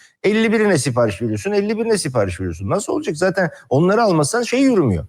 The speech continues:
E, hava yolu sistemi yürümüyor. İşin yürümüyor yani. Hani onun için eleştirdiğiniz yerde bir mantık olacak. Böyle,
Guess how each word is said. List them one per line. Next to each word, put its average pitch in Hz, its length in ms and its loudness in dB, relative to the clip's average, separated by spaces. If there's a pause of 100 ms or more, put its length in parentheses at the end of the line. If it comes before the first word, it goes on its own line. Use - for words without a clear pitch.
(420)
E, 117 120 2
hava 139 300 2
yolu 202 240 2
sistemi 202 400 -2
yürümüyor. 147 400 0
İşin 208 240 -2
yürümüyor 127 480 2
yani. 82 200 -14 (420)
Hani 110 140 -2
onun 214 200 0
için 220 200 -2
eleştirdiğiniz 180 760 2
yerde 170 300 2
bir 208 60 2
mantık 170 400 2
olacak. 87 440 -2 (560)
Böyle, 160 260 2